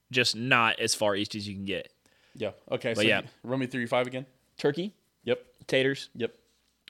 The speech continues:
Speaker 1: Uh, cranberry sauce.
Speaker 2: Yep.
Speaker 1: Baked mac and cheese.
Speaker 2: Yep.
Speaker 1: Select your choice of pie, man.
Speaker 2: Fair enough.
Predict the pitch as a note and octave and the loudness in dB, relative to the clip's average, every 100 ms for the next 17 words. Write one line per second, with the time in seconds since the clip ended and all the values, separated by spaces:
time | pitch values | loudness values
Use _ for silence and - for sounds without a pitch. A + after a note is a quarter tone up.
0 | - _ G#2+ G#2 G#2 G2+ F#2+ F2+ - _ | -20 _ -2 0 2 0 0 -4 -8 _
1 | _ - C3+ B2+ - B2 B2 - - _ | _ 0 4 4 4 2 0 -6 -12 _
2 | _ A2 - _ _ - A2+ A#2+ A#2 A2 | _ -10 -10 _ _ -4 2 4 4 -2
3 | G#2 - G2+ F#2+ - _ _ G#2+ A2 _ | -2 -4 -4 -4 -10 _ _ -12 -12 _
4 | _ - - G2 - - D#2+ - - C#2+ | _ -8 -4 -2 -4 -6 -8 -8 -12 -16
5 | - - _ _ _ _ _ _ _ _ | -16 -20 _ _ _ _ _ _ _ _
6 | _ _ _ _ _ _ _ _ - G2 | _ _ _ _ _ _ _ _ -8 -8
7 | F2+ | -8